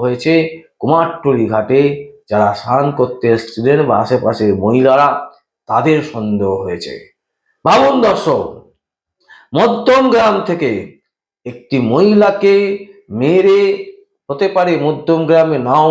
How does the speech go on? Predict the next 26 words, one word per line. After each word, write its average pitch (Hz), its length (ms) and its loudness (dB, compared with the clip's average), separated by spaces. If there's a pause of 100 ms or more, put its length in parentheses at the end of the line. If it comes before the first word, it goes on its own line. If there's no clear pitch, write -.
হতে 135 200 -2
পারে, 117 220 -2
অন্য 139 260 -2 (120)
কোথাও 170 340 0
হতে 135 180 -4
পারে, 98 240 -4 (480)
কিন্তু 107 200 -4 (100)
পরিবারটির 147 680 2 (100)
অবস্থান 139 520 -2
হচ্ছে, 135 340 -4
তাদের 120 280 0
অ্যাড্রেস 123 500 0
হচ্ছে 127 240 -6 (120)
মধ্যম 113 420 -2
গ্রামে। 92 340 -2 (640)
ধরে 202 220 2
নেওয়া 262 240 2
যেতে 262 240 2
পারে 254 200 2
ঘটনাটি 233 520 0
মধ্যম 220 440 -2
গ্রামে 220 300 0
ঘটেছে 190 380 -4 (520)
বা 185 120 4 (260)
অন্য 190 200 -2 (300)
কোথাও 185 300 -2